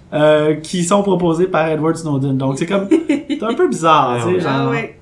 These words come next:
Speaker 2: Ah, mais c'est, ça, c'est, c'est, c'est, c'est un peu le même truc avec Thor, hein. C'est pas parfait, mais c'est ça qu'on a. Fait que, voilà. Le maquis est là pour tout le monde.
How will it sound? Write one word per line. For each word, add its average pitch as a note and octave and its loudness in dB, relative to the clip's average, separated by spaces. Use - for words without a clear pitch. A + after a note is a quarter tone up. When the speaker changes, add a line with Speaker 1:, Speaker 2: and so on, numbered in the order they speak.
Speaker 2:
Ah, A3+ -8
mais G3 -4
c'est, G#3 -8
ça, B3 -8
c'est, G#3 0
c'est, - -12
c'est, A#3+ -12
c'est C4+ -6
un C#4 -2
peu D4+ -6
le C#4+ -2
même A#3+ -2
truc A#3 -6
avec G#3+ -4
Thor, A#3 -6
hein. G3 -10
C'est - -4
pas A3 -4
parfait, A3 -4
mais A3+ -4
c'est G3+ -8
ça F#3 -8
qu'on E3+ -10
a. F3 -10
Fait E3 -14
que, D#3 -8
voilà. F3+ -6
Le F3+ -6
maquis F#3 -4
est - 2
là G3 0
pour F#3+ -12
tout G3 -4
le F#3 -2
monde. D#3+ -8